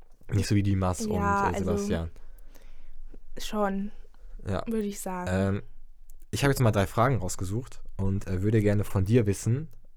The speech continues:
Speaker 1: äh, welche Figur du, äh, diese, diese Eigenschaft zuordnen würdest, ja?
Speaker 2: Okay.
Speaker 1: Ich fang mal an. Welche der Figuren auf dem Schiff würde am ehesten ins Dschungelcamp gehen?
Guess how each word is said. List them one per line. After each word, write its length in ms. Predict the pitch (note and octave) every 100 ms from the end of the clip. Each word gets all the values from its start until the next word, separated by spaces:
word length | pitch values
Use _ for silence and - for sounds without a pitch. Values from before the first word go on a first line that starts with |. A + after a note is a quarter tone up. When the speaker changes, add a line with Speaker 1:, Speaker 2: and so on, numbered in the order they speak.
| -
Speaker 1:
äh, 160 | F#2+ F#2+ -
welche 480 | G#2 A2 A#2+ A2+
Figur 640 | A2 A#2 A2 A#2 A#2+ A#2 A2+ - - - - - -
du, 320 | - G#2 G2+ G#2
äh, 380 | F#2+ F#2 F#2 - -
diese, 640 | G2+ G2+ G#2 G2+ F#2+ G2 -
diese 540 | G#2+ G2 G2+ F#2+ -
Eigenschaft 580 | - G2+ G2+ G#2 F#2 -
zuordnen 680 | - F#2+ E2+ F2 F2+ F2+ E2
würdest, 440 | E2+ D2+ - - G2
ja? 160 | A#2 - - -
Speaker 2:
Okay. 180 | G3+ - -
Speaker 1:
Ich 80 | -
fang 160 | G3+
mal 80 | -
an. 220 | G2+ C3 - - - -
Welche 420 | G#2+ A#2+ - D#3
der 300 | B2+ B2 A#2+
Figuren 440 | A#2+ A#2 A2 C#3+ D#3+
auf 100 | B2+
dem 100 | A2
Schiff 400 | - B2 B2 -
würde 260 | A2 A2 G#2+
am 100 | G2
ehesten 680 | G#2 B2 A#2 - A2+ B2+ C#3+ -
ins 280 | - G2+ -
Dschungelcamp 600 | A2 G#2+ F2+ - F#2 E2
gehen? 280 | E2 E2